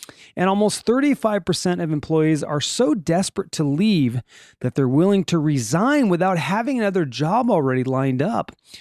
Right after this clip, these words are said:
What's fueling this mass exodus? According to joblist dot com survey,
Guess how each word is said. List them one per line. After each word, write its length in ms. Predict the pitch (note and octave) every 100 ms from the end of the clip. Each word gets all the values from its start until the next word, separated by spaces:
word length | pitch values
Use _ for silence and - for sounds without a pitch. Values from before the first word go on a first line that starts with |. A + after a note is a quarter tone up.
| - - _ -
What's 300 | F#3 A#3+ -
fueling 680 | - B3 C#4 C4+ C4 A3 F3
this 260 | C4 - G3
mass 480 | G3 A3 A#3+ A3 - -
exodus? 720 | A3+ F#3+ G3+ A#3+ A#3+ - - _
According 460 | C#3+ - D#3+ D3+ C3
to 160 | C#3 B2+
joblist 540 | B2+ C3 B2 C3 -
dot 200 | C3+ B2+
com 240 | - C3
survey, 560 | B2 - F#3 E3+ F3+